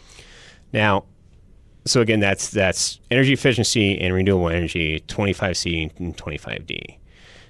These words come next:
Now, there are, and those, you don't need any paperwork. You just file out your taxes, you're done.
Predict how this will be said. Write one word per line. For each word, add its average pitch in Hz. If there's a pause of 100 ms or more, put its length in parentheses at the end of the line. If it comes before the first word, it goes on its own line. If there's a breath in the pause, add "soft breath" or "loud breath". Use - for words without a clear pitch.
(160 soft breath)
Now, 101 (400)
there 104
are, 92 (1300)
and 107
those, 117
you 120
don't 113
need 104
any 127
paperwork. 117
You 90
just 87
file 98
out 98
your 87
taxes, 85
you're 82
done. -